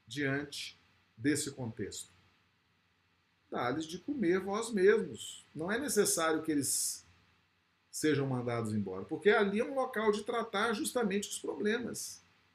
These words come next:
tá? É o que diz aqui Mateus cinco quarenta e dois: "Dá a quem te pedir,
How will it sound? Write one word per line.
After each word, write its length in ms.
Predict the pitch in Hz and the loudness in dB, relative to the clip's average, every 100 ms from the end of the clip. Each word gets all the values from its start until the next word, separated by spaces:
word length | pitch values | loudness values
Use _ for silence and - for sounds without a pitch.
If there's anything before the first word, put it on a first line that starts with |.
| _ _ _ | _ _ _
tá? 220 | - 64 - _ _ _ _ _ _ _ _ _ _ _ _ _ _ _ | -12 -12 -12 _ _ _ _ _ _ _ _ _ _ _ _ _ _ _
É 40 | 160 | -6
o 40 | |
que 160 | - 220 | -2 0
diz 200 | 208 208 | 4 6
aqui 220 | 208 202 | 4 4
Mateus 520 | 208 208 208 202 - | 2 4 6 6 6
cinco 200 | 196 196 | 2 0
quarenta 340 | 214 196 202 208 | -2 0 2 2
e 40 | |
dois: 640 | 175 160 156 110 - - - | 2 2 2 0 -2 -4 -10
"Dá 400 | 135 147 175 220 254 | -4 2 4 4 2
a 200 | 208 190 | 2 0
quem 460 | - - 240 320 | -2 -2 0 -2
te 200 | - 240 | -4 -6
pedir, 680 | 254 269 240 151 196 208 - | -4 -2 -4 -2 0 0 -2